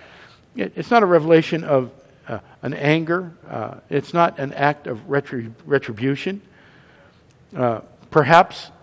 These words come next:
one day the Corinthians will see it, uh, as Paul's expression of love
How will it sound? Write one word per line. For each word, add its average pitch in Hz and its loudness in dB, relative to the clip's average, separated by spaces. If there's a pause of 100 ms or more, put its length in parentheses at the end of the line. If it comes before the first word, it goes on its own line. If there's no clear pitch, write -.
(140)
one 151 2
day 143 4
the - -12
Corinthians 143 -6
will 123 -10
see - -2
it, - -4 (640)
uh, 113 -2
as 123 -4
Paul's 139 0
expression 151 -4
of 113 -10
love 139 0